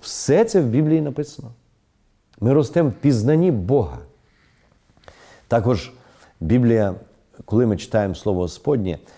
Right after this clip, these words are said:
то один із символів Біблії — дзеркало. Дзеркало. Коли ми читаємо Біблію, то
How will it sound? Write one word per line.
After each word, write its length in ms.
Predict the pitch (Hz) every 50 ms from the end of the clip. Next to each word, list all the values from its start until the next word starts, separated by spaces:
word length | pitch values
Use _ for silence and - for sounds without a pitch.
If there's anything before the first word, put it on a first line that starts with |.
| - _ _
то 120 | _ - 98
один 220 | 98 - 113 127
із 220 | 123 107 87 - -
символів 380 | - 135 123 110 101 95 90
Біблії — 400 | 78 85 123 139 120 107 107 98 85
дзеркало. 560 | 78 76 107 101 80 - - - - 60 - - _ _ _ _ _ _ _ _ _ _ _ _ _ _ _ _ _ _ _ _ _ _ _ _ _ _ -
Дзеркало. 480 | 87 85 120 117 92 - - 64 62 - - _ _ _ _ _ _ _ _ _ _ _
Коли 200 | - 113 123 160
ми 80 | 165 151
читаємо 380 | - - - 139 127 120 113
Біблію, 420 | 104 101 160 180 139 107 95 87 78
то 420 | 76 - 110 110 113 101 - -